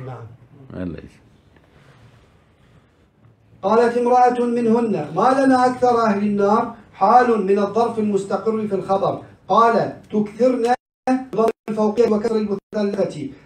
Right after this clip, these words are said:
Speaker 1: اللعنة، وتكفر،
Speaker 2: وتكفو-،
Speaker 1: وتكفر،
Speaker 2: وتكفرن.
Speaker 1: وتكفرن أي تسترن العشير. تسترن العشير؟
Speaker 2: تسترن العشير، آه.
Speaker 1: شنو هي تسترن العشير؟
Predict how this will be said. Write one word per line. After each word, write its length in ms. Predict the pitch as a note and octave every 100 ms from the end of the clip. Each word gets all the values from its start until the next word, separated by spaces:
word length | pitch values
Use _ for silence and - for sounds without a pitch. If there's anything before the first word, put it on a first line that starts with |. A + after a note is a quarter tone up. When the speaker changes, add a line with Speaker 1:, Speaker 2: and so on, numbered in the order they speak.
| -
Speaker 1:
اللعنة، 640 | G3 G#3+ B3 A#3+ F3+ C#3+ - - -
وتكفر، 680 | F#3+ G#3 G#3+ G#3 - C4 C4+ - -
Speaker 2:
وتكفو-، 20 |
Speaker 1:
وتكفر، 520 | - F#3+ A3 G#3+ - A#2 -
Speaker 2:
وتكفرن. 680 | F#2 G#2 - D3 A#2+ D#2+ - -
Speaker 1:
وتكفرن 1000 | G3+ G#3+ A3+ - C4 C4 A3+ B3 C#4+ D4+ - -
أي 160 | G#3
تسترن 540 | G#3+ G#3+ G3+ A#3+ B3+ B3
العشير. 600 | A#3+ - G3+ A#3 G#3 C#3 - - - - - -
تسترن 500 | E3 - G#3+ A#3 B3+
العشير؟ 440 | B3+ - - B3+ D4 - _ _ _
Speaker 2:
تسترن 540 | A#2 G#2 - C#3 C#3+ B2
العشير، 580 | G2 F2+ - F#2 E2
آه. 220 | F2 D#2+ D2+ _ _
Speaker 1:
شنو 140 | F3+
هي 100 | F#3+
تسترن 400 | G3 E3+ - C3+
العشير؟ 260 | A#2+ G#2